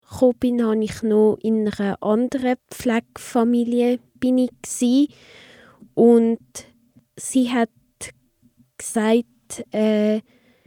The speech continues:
s-, sie hat es mega berührt. Und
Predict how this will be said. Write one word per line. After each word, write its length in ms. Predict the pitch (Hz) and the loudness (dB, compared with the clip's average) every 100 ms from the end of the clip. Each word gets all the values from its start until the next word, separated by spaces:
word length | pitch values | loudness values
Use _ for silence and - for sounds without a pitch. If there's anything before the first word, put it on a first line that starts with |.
| _ _ _ _ - | _ _ _ _ -16
s-, 580 | - - - - - | -14 -16 -20 -20 -6
sie 180 | 262 247 | -2 0
hat 220 | 233 226 - | 2 0 -2
es 160 | - - | -12 -2
mega 400 | 233 233 220 220 | 2 2 2 0
berührt. 720 | - 220 202 226 240 277 330 - _ _ - - - _ _ _ _ _ _ | 0 -2 -2 0 0 -2 -4 -14 _ _ -18 -18 -20 _ _ _ _ _ _
Und 480 | 226 226 226 226 | 2 2 2 -4